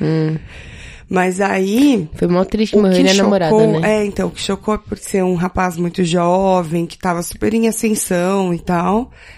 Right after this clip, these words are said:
Speaker 2: E como foi, né? Foi muito trágico. Ele, tipo, não
Speaker 1: É.
Speaker 2: morreu na hora.
Speaker 1: Foi que nem aquele Gabriel Diniz, tô pulando aqui, ó.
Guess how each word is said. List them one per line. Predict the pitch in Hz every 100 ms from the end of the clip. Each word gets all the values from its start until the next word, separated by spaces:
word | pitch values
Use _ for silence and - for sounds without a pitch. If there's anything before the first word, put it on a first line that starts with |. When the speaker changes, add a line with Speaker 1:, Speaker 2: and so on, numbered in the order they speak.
| -
Speaker 2:
E | - 196 196 196 190 -
como | 208 220
foi, | 247 277 254
né? | 220
Foi | 202 202
muito | 190 -
trágico. | - 233 214 202 -
Ele, | 180
tipo, | 170 190
não | 185 180
Speaker 1:
É. |
Speaker 2:
morreu | 208 196 180
na | 180 202
hora. | 214 196 185 185 185 185 - _
Speaker 1:
Foi | - 196
que | 190 202
nem | 190 196
aquele | 196 214 208
Gabriel | 196 196 180 185
Diniz, | 185 185 160
tô | 170
pulando | 160 180 170 160
aqui, | 156 -
ó. | 143